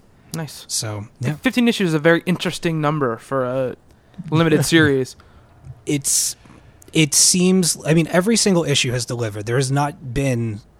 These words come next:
Speaker 2: a, a letdown issue at all. There's been nothing. It's all been progressive. The whole story just builds upon thing upon thing upon thing. Um, I just don't know, with five issues left,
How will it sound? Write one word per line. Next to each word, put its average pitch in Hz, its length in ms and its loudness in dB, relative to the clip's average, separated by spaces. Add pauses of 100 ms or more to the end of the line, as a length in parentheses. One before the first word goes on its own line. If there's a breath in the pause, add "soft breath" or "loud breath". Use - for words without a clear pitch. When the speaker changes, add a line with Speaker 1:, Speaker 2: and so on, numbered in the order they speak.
(140)
Speaker 2:
a, 127 100 -2
a 127 360 -8
letdown 123 580 -2
issue 117 460 -4
at 120 140 -4
all. 101 200 -4
There's 107 200 -8
been 117 240 -6
nothing. 120 260 -6
It's 110 100 -6
all 135 220 -4
been 120 480 -4
progressive. 113 720 -6
The 113 120 -6
whole 135 260 -4
story 127 340 -2
just 110 220 -10
builds 123 400 -4
upon 110 380 -6
thing 135 440 -4
upon 123 280 -2
thing 123 200 -6
upon 117 280 -6
thing. 131 340 -2 (600 soft breath)
Um, 120 580 2 (600)
I 147 140 0
just 165 280 -2
don't 156 320 0
know, 151 360 2
with 127 280 -6
five 143 320 -2
issues 127 320 -4
left, 151 420 -4